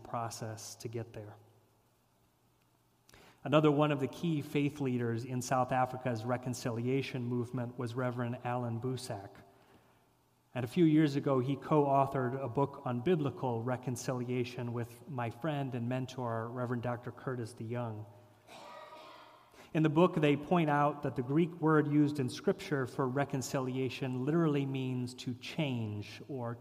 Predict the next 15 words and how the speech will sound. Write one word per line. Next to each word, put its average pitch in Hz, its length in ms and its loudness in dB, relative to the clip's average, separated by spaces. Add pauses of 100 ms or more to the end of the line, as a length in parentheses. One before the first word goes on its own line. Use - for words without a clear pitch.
to 127 220 -8
exchange. 107 1000 -8 (1300)
And 123 100 -2
so 151 140 -2
they 143 180 2
define 131 640 -2
biblical 123 480 -4
reconciliation 117 1040 -6
this 110 220 -8
way. 107 140 -8 (1700)
Reconciliation 160 920 4
can 147 200 0
be 143 160 0
understood 147 640 0
as 135 280 0